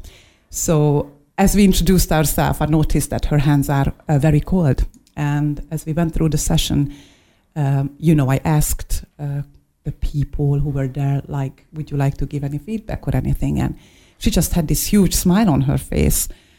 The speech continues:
And I asked her, "So how was the session for you?" And she just said,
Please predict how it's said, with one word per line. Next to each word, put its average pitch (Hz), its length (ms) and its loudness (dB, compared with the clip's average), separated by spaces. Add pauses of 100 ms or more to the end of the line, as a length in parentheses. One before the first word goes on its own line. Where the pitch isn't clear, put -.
(280)
And 160 340 4
I 151 120 4
asked 160 380 2
her, 147 280 0
"So 160 240 -6
how 165 180 0
was 165 140 4
the 151 60 -4
session 170 400 2
for 185 120 -4
you?" 208 260 2 (120)
And 151 420 0
she - 140 -6
just 156 240 0
said, 165 220 2